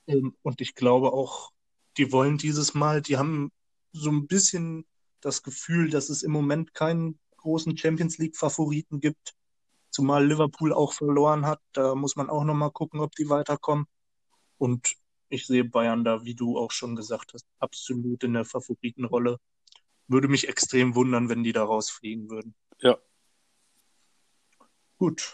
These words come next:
Speaker 1: Dann haben wir, glaub ich, alles abgehandelt, was wir so abhandeln wollten.
Speaker 2: Auf jeden Fall. Ich hab, mir fällt jetzt auch spontan nichts mehr ein. Ich glaub,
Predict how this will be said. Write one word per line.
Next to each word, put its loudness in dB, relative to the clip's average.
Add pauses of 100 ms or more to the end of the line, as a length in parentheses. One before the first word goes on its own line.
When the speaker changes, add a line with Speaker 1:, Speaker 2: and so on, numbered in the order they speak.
(1300)
Speaker 1:
Dann 0
haben 2
wir, 4
glaub -2
ich, -6
alles 0
abgehandelt, -2
was -4
wir -6
so -2
abhandeln -4
wollten. 0 (360)
Speaker 2:
Auf 6
jeden 8
Fall. 8
Ich 2
hab, 2 (120)
mir 2
fällt 2
jetzt -2
auch 2
spontan -4
nichts -2
mehr 0
ein. -2
Ich -14
glaub, 0